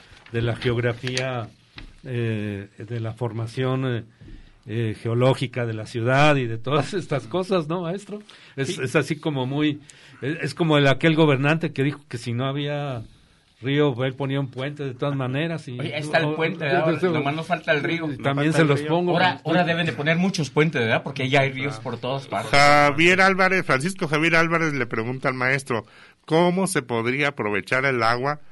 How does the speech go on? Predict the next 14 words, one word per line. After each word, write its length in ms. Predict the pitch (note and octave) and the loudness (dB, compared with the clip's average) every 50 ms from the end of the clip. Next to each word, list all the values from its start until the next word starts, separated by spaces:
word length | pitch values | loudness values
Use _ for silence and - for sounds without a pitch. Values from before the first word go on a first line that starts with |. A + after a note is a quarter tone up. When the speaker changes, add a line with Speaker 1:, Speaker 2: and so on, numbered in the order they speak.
| - - - | -20 -10 -6
Speaker 4:
con 180 | G#2+ F#2+ F2+ | -4 -4 -2
algunos 400 | F2+ F2+ F2+ G2 G#2 G2+ G2+ F#2 | -2 -2 -2 -2 -2 -2 -2 -4
métodos? 600 | F#2 F2 E2 - - D#2+ C#2 C#2+ D2 - - - _ _ _ _ _ _ _ _ - - _ _ _ - - _ _ | -4 -4 -6 -6 -8 -14 -14 -14 -16 -18 -20 -20 _ _ _ _ _ _ _ _ -20 -20 _ _ _ -20 -20 _ _
Speaker 2:
Pues 200 | - C#3+ C#3+ C#3 | -4 -4 -2 0
hay 120 | E3 F3+ G3+ | 0 0 0
muchos 320 | G3+ G#3 G#3 - A3 G#3+ | 0 -4 -4 -6 -6 -6
métodos 520 | G3 F#3 G3 F#3+ - G3 G3 F#3+ - - - | -4 -4 -6 -4 -4 -4 -6 -6 -6 -10 -10
muy 180 | D3+ C#3+ E3 F3 | -6 -6 -6 -6
sencillos 640 | F3 F#3 F#3 E3+ E3+ - F3 F3 F3 F3+ F3+ F3 - - | -6 -8 -8 -8 -8 -10 -8 -6 -6 -8 -8 -10 -12 -16
y 100 | C3 A#2 | -14 -10
que 120 | - C3+ | -8 -8
no 100 | C3+ C#3 | -8 -8
son 160 | - E3 D#3+ | -8 -8 -10
costosos. 720 | D#3 D#3 D#3+ - - - A#2+ B2+ - - F#2+ E2 - - | -10 -10 -14 -12 -10 -10 -10 -8 -10 -14 -16 -18 -18 -20